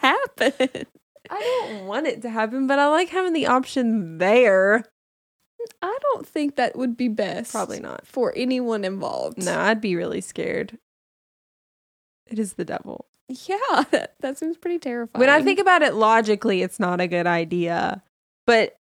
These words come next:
Speaker 2: eighty percent of the time, my brain does not work in a logical manner. So
Speaker 1: Also true.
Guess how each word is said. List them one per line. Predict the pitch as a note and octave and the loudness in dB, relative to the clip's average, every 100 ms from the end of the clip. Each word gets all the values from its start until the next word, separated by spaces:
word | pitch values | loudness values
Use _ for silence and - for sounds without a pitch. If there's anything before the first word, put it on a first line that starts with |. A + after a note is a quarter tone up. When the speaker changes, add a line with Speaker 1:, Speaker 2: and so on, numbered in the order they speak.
| _ | _
Speaker 2:
eighty | B3 C4+ C4+ | 4 4 4
percent | C4+ B3+ B3 A3+ | 4 2 4 2
of | |
the | G#3 G3+ | 2 2
time, | A3+ G3+ | 2 2
my | G3 G3 | 2 2
brain | G3+ G3 | 2 0
does | F#3 F#3 | -2 -2
not | F#3+ F#3+ | 0 0
work | G3 G3+ | 0 -2
in | |
a | F#3 | -4
logical | F3+ F#3 G3+ G3+ A3 C4 | 0 2 2 0 -2 -2
manner. | F#3+ F#3+ F3+ F3 F#3+ - | 0 0 -2 -2 -2 -4
So | G#3 - - A#3 G3+ F#3+ | -6 -4 2 6 6 6
Speaker 1:
Also | F#3+ B3+ | 4 2
true. | G3 F#3 A3 | 0 0 0